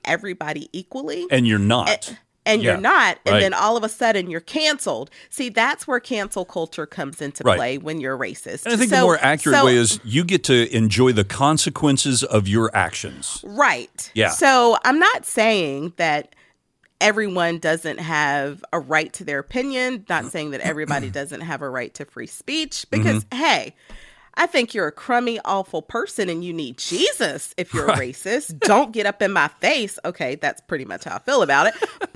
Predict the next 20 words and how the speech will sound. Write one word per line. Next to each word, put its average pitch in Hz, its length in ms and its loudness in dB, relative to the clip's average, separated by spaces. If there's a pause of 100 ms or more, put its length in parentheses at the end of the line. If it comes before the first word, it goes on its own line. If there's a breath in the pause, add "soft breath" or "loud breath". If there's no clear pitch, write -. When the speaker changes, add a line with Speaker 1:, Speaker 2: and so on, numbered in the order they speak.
(100)
Speaker 1:
But - 360 2 (120)
Speaker 2:
Right. 101 300 2 (100)
Speaker 1:
you 311 220 4
have 247 420 2
that 180 260 0
right. 208 380 0 (260)
Speaker 2:
Yeah. 78 180 -2 (680 soft breath)
Speaker 1:
Um, 180 600 2 (600)
and 202 340 -2
I'm 214 140 -4
supposed 214 420 -8
to 247 60 -14
still 285 260 -8
love 175 260 -6
you 156 280 -14
because 170 400 -10 (140)
I 165 180 -8
am 190 200 -8
a 240 60 -8
believer. 196 720 -10